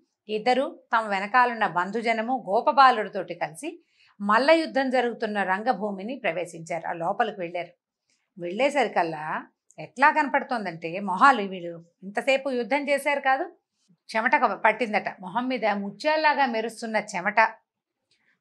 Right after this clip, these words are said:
రకరకాల ఆభరణాలు. అది చూస్తుంటే ఎలా ఉందంటే దేవతలకి మానవులకి కూడా హృదయంలో ఒక రకమైన ఆరాటం,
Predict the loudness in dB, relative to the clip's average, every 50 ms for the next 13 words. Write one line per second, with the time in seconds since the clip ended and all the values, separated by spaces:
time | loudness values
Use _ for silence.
0 | -12 -10 -10 -6 -4 -4 -4 -2 0 2 4 6 6 8 8 8 6 8 6 4
1 | 6 6 4 4 4 2 0 0 0 -2 -6 -8 -10 _ _ _ _ _ _ _
2 | _ _ -14 -14 -12 -12 -10 -8 -8 -8 -6 -2 0 0 0 2 2 2 4 4
3 | 2 2 4 6 6 6 4 4 2 0 2 2 0 2 2 0 -2 -2 0 2
4 | 4 4 2 4 4 4 4 4 2 0 0 2 4 4 6 6 6 4 2 0
5 | 0 -2 -2 -4 -4 -6 -6 -6 -6 -4 0 2 2 2 2 -2 -2 -2 -2 -2
6 | -2 -4 -4 -4 -4 -4 -4 -4 -6 -6 -6 -6 -6 -2 0 0 4 4 4 6
7 | 6 6 4 4 2 -2